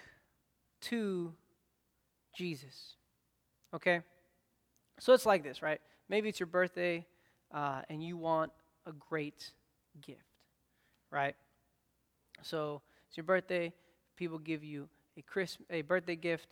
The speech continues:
and you love it, right? You're so thankful.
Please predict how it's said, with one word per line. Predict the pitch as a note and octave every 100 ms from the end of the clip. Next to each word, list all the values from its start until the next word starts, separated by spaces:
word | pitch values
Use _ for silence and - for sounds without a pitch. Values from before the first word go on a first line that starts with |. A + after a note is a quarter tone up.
| _ _ _ _
and | D#3+ D#3 D3 C#3+ C#3 -
you | - F3+
love | F#3+ F#3+ E3
it, | - - _ _ _ _ _ _ _ _ _ -
right? | C3+ C#3
You're | E3
so | F3+ - A3+ G3+
thankful. | - E3+ D3 - B2